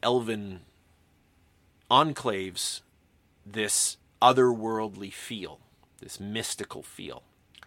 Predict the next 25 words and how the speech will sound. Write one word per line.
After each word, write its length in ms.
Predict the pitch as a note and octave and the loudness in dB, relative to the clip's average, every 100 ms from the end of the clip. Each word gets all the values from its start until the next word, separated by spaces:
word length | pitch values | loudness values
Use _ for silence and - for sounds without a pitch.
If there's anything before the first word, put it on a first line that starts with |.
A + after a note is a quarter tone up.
| - - - - | -20 -20 -16 2
Something 300 | G3+ F#3+ F3+ | 4 4 4
that 160 | D#3+ | 2
we, 320 | D#3 D3 C#3 | 2 0 -2
we 160 | C#3+ C3+ | -2 2
see 180 | - D#3 | 2 4
a 80 | B2+ | 2
lot 260 | B2+ B2+ | 4 4
in 200 | B2+ A#2 | 2 -2
movies, 560 | A#2+ A#2+ B2+ C3+ - - | -4 -2 -2 0 0 0
uh, 220 | G#2 G#2 - | -4 -4 -4
is, 300 | G#2 G2 G#2 | -4 -2 -2
uh, 140 | E2+ - | -6 -4
something 240 | - - | -4 -4
called 160 | - G#2 | -4 -6
a 40 | |
rack 340 | F2+ F#2 G#2+ - | -4 -2 -2 -4
focus. 580 | - A2 C#3 D3 - - - - - | -4 -2 -2 -6 -8 -14 -20 -20 -4
And 360 | A#2+ A2+ A2 A2 | 0 0 0 2
this 300 | E3 - - _ _ _ | 6 6 4 _ _ _
feels 320 | - E3+ D3+ C3 | -2 2 2 2
a 60 | |
little 200 | B2+ B2 | 0 0
bit 180 | A2 - | 0 -2
like 200 | A2 G#2+ | -2 -2
a, 120 | F#2+ | -8